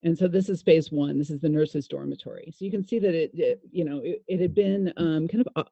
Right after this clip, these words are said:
occupied maybe by a few nonprofits,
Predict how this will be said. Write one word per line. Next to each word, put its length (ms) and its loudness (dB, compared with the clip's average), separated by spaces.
occupied 480 2
maybe 440 0
by 340 -2
a 140 2
few 320 -2
nonprofits, 920 -2